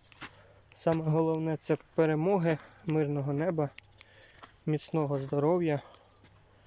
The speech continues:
щоб усе у вас було добре.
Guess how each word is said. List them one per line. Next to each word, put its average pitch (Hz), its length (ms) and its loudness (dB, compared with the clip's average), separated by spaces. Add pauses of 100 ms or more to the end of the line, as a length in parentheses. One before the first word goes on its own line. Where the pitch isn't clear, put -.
(360)
щоб 143 240 -2 (320)
усе 156 480 0 (380)
у 151 100 0
вас 147 320 0
було 147 320 -2
добре. 170 380 0